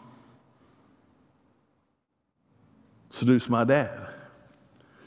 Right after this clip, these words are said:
And then it became a tug of war between them and between friends. And if you've ever been in a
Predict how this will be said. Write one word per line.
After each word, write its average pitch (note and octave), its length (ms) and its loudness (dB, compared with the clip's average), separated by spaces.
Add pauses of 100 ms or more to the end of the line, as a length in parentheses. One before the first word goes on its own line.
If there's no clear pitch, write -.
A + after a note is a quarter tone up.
(200)
And D3 120 8
then G3+ 140 8
it E3+ 140 2
became E3+ 520 4
a D3 280 6 (240)
tug F#3 260 8
of E3+ 60 6
war E3 240 6
between E3 580 4
them D#3+ 340 6
and D#3 140 6
between D3+ 460 4
friends. C#3 880 2 (380)
And C3+ 100 4
if B2 100 2
you've C3+ 260 4
ever D#3+ 300 6
been D3+ 240 4
in D3 160 4
a B2+ 160 4